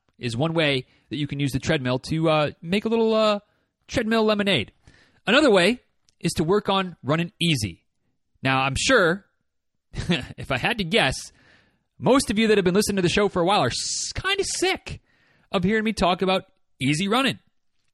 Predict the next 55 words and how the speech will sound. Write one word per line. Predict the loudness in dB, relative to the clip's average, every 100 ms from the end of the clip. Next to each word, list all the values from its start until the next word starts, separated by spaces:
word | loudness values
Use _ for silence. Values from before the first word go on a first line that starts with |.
| _
Um, | -6 -4 0
some | 2
of | 4
you | 2
are | 2
drinking | 0 -2 -2
the | -2
Kool-Aid | 0 2 2
and, | -2
and | -2 0
maybe | 0 2
you're | 2
on | 2
board, | 2 2 2 -4 _ _ _ -4
but, | -4 -4 _ _ _
you | 0
know, | 2
it's, | 2 0 -2
it's | -2 0
something | 0 2
I've | 0 2
obviously | 0 0 -2
talked | -2 -2
about. | 0
I | 0
believe | 2 2 4
in | 4
it. | 2 -4 _ _ _ _ _ _ _ -2
Believe | 0 0
in |
the | 0
heart | 0 0
rate | 0 0
training | 0 0
aspect | 0 0 -2 -2
of | 0
it, | -2 -4 -20 -6
but | -2 -2
I'm | -2 0
not | 2
even | 4 2
gonna | 2
get | 2 0 -2 _
laser | 2 4 4
focused | 2 0 0
on | 0
heart | 0
rate | 0
training. | -4 -4
Just | -2 -2
the |
value | 0 2 2 2
of | 2 2
running | 0 -2 -6
easy. | -4 -2 -2 -6